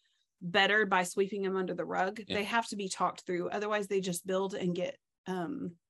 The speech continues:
Speaker 2: They turn into resentment.
Speaker 1: they turn into resentment.
Speaker 2: Yeah.
Speaker 1: And then that leads to other things. And so nip it while it's small.
Speaker 2: Yep.
Speaker 1: Um, and get outside
Speaker 2: A-,
Speaker 1: counsel.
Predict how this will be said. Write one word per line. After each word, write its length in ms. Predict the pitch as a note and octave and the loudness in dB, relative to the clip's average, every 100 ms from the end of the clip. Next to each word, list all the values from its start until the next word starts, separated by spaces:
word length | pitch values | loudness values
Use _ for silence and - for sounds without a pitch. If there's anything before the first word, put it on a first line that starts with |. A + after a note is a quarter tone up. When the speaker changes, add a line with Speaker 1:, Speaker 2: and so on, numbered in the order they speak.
| _ | _
Speaker 2:
They 80 | A2+ | 0
turn 140 | C3+ | 4
into 220 | C3+ A#2 G2+ | 6 6 4
resentment. 460 | F#2 A2+ C#2+ E2+ _ | 4 2 0 -10 _
Speaker 1:
they 80 | - | -2
turn 220 | A3 C4 | 2 2
into 140 | A#3+ G3 | 2 2
resentment. 500 | F#3 F3 F3 F3+ - _ _ - | 0 0 -2 -4 -8 _ _ -14
Speaker 2:
Yeah. 100 | F#3+ | -4
Speaker 1:
And 120 | G3 | 0
then 120 | G3+ | 2
that 200 | G3 G3 | 4 4
leads 280 | G3 F#3 F3+ | 4 2 2
to 160 | - F#3+ | -2 -2
other 180 | F3+ | -2
things. 340 | F3 - F#3 F3+ | -4 -6 -6 -6
And 160 | - | -4
so 200 | F#3+ G3+ | 0 2
nip 280 | F#3+ G3+ A#3 | 2 2 2
it 140 | C#4+ A3 | 0 2
while 240 | G3 G3 | 2 4
it's 180 | F#3 - | 2 0
small. 640 | - G3+ F3+ E3+ G#3+ C#4+ - | -4 -2 0 2 2 2 -2
Speaker 2:
Yep. 180 | G2 - _ _ | -6 -6 _ _
Speaker 1:
Um, 520 | A3+ A3 F#3 - E2+ - _ _ _ _ _ _ | 4 6 6 2 -4 -8 _ _ _ _ _ _
and 240 | G#3+ A3 - G3 | -4 -2 -4 -6
get 300 | F#3 A3+ - - | 2 2 2 0
outside 640 | - - A3 G#3+ G#3 G3+ - _ _ _ | 0 2 4 4 4 -2 -10 _ _ _
Speaker 2:
A-, 60 | - | -2
Speaker 1:
counsel. 440 | A3+ G#3+ F#3 E3 | 0 0 -2 -6